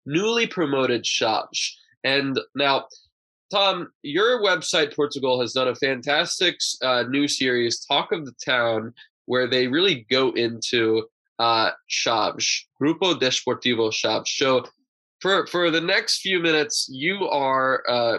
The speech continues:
B T L's resident Chaves expert. What, what do the people need to know about this team? Uh, they're back in the Primera after a few years, um, and, you know, doing fairly well, sixth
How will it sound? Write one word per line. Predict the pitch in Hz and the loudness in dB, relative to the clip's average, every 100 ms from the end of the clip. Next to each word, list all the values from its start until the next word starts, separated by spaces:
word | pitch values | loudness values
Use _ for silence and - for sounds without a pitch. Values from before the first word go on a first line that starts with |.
| - | -2
B | 131 131 | -2 -2
T | - 123 | 0 0
L's | 120 110 | 2 0
resident | 113 120 110 110 113 - | 0 0 0 -2 -2 -4
Chaves | - 110 110 - | -2 -2 -2 -2
expert. | 110 - - 110 - - - | -4 -4 -2 -4 -4 -20 -8
What, | 113 165 202 - - | 0 2 0 -2 -4
what | 135 180 - | 0 0 2
do | 226 | 0
the | 196 | 0
people | 180 185 170 170 | -2 -2 0 0
need | 147 139 139 | 2 2 0
to | 147 | -2
know | 120 120 117 113 113 _ _ - | 0 2 2 0 -2 _ _ -6
about | 117 117 139 - - | -4 0 0 0 0
this | 117 - | -2 -2
team? | - 120 117 113 107 - _ | -2 0 2 0 -6 -20 _
Uh, | 127 127 - | -2 0 0
they're | 135 123 | -2 0
back | 151 170 208 | 0 0 0
in | 226 | 0
the | 220 | 0
Primera | 226 185 156 139 135 131 - | -2 -2 0 0 2 0 2
after | 123 123 127 120 | 0 -2 -2 0
a | 120 | 0
few | 120 127 151 170 | -4 -2 0 2
years, | 170 127 120 117 113 113 - _ _ _ | 0 0 2 2 0 -2 -4 _ _ _
um, | 123 123 120 117 - | -2 0 0 -2 -2
and, | 127 120 117 | 0 0 -2
you | 120 | -2
know, | 123 117 - | -2 -2 -2
doing | 160 190 180 147 | 0 2 0 -6
fairly | - 139 143 175 165 117 | -6 0 2 2 2 2
well, | 131 123 120 - | 2 2 0 -4
sixth | - - - 330 330 - - | -6 -2 2 0 0 -2 -4